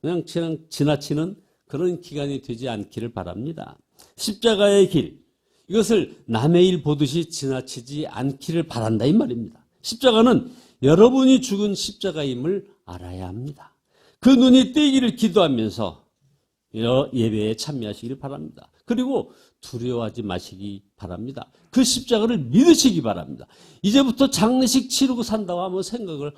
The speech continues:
하시기 바랍니다. 주님의 십자가를 볼 때마다 계속하여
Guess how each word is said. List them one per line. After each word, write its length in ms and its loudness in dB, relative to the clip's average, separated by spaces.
하시기 400 -8
바랍니다. 500 -12
주님의 300 6
십자가를 440 4
볼 180 4
때마다 480 4
계속하여 680 4